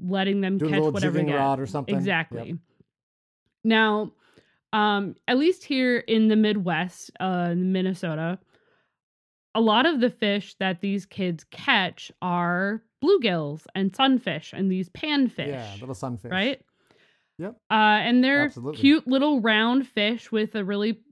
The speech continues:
Speaker 1: like, nice dorsal fin and has a pretty distinct, uh,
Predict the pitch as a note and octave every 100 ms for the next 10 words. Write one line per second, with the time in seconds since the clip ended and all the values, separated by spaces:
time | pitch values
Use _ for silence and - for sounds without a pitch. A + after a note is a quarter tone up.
0 | _ G3+ G3+ G3 _ _ - G3 F#3+ G#3
1 | G#3+ - - - - A3 G3+ G3 - G3+
2 | G3 - - G3 F#3+ G3 F#3+ F#3+ F#3+ E3
3 | F#3 F#3 F3+ E3+ A3 G#3+ F#3 G3 - G3
4 | F#3+ F#3 - - F#3+ F3+ E3+ D#3 D3